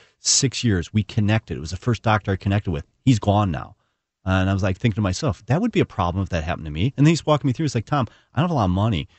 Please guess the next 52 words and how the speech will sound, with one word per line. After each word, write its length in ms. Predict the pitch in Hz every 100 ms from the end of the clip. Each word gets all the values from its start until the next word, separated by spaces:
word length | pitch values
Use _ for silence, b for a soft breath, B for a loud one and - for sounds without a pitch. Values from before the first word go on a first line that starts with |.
| b b -
and 340 | 101 101 98 -
I 120 | 104
have 140 | 123 -
to 100 | 107
take, 380 | 120 107 - _ _ _
I 40 | 104
used 140 | 147
to 40 | -
be 60 |
able 100 | 110
to 60 | 87
walk 200 | 101 127
to 80 | 165
the 60 |
clinic. 300 | 147 156 160 - _ _
Now 280 | 107 123 147
I 60 | 123
have 120 | 117
to 80 | -
take 200 | 113 -
three 200 | - 131
different 300 | 127 110 95
buses, 440 | 87 - - - -
and 100 | 104
sometimes 420 | 131 127 123 110
I 40 |
just 200 | 98 104
don't 160 | - 101
have 200 | 95 95
it 80 | 90
in 120 | 110
me." 80 | 92
And 60 | 101
I 60 |
could 120 | -
see 160 | 123 202
what 120 | 139
he's 120 | 90
getting 240 | - 90 76
at 120 | 76
when 80 | 80
he's 120 | 78
telling 220 | - 151
me 80 | 98
that. 220 | 78 71 b b b -
And 60 | 120
I'm 80 |
thinking 220 | 123 170 147
to 40 |
myself, 300 | 135 - 131 b b b
"Well, 500 | 104 113 107 101 110
that, 200 | 151